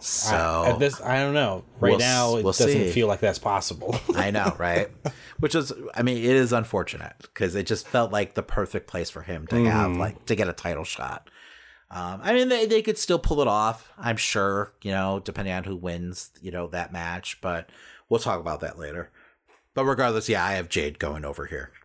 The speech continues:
Speaker 2: Yeah, same. Up next, we have Jungle Boy versus Christian Cage.
Speaker 1: Yeah, uh, on Dynamite, they had a nice little sit-down interview with J R. I thought it was pretty well done. I think it got the feud not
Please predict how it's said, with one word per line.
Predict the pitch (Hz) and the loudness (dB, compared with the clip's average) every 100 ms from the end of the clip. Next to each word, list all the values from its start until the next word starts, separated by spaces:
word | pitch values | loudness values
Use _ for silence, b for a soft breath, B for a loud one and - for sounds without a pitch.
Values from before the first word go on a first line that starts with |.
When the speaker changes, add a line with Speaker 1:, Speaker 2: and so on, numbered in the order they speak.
| - | -8
Speaker 2:
Yeah, | 107 90 | -2 -2
same. | - - 82 78 - _ _ _ - | 0 -2 -2 -6 -14 _ _ _ -2
Up | 151 143 | 0 2
next, | 147 165 151 | 0 0 0
we | 135 | 2
have | 151 139 | 2 0
Jungle | 113 131 196 190 | 0 2 2 2
Boy | 143 156 143 139 | 4 4 4 2
versus | - 120 - 135 | 2 2 2 2
Christian | - - 98 - 120 113 | 0 -2 0 2 0 0
Cage. | - 120 120 110 101 85 76 - - B B B B B B B _ _ _ _ - | 0 0 0 0 0 -2 -2 -2 -4 B B B B B B B _ _ _ _ -2
Speaker 1:
Yeah, | 151 170 113 | 2 2 2
uh, | 123 123 120 110 | 2 4 4 2
on | 117 | 0
Dynamite, | 120 123 127 123 120 | 0 2 2 0 0
they | 95 | 0
had | 104 101 | 0 0
a | |
nice | 98 98 92 - | 0 -2 -2 -2
little | 104 98 | 0 0
sit-down | - 104 - 101 92 | -2 -4 -2 -2 -2
interview | 104 101 104 101 | -6 -4 -4 -4
with | 87 - | -4 -6
J | - - 82 - | -8 -6 -8 -6
R. | - 110 113 127 127 | -2 0 2 0 -2
I | |
thought | 104 95 | -4 -4
it | |
was | 80 | -4
pretty | - - 87 | -8 -8 -8
well | 78 71 | -8 -12
done. | 69 82 95 | -8 -4 -2
I | 90 | -2
think | - 92 85 | -2 -4 -4
it | - | -4
got | 82 82 - | -4 -4 -8
the | |
feud | - - 87 85 80 - | -10 -2 -2 -2 -2 0
not | 330 - | 0 -2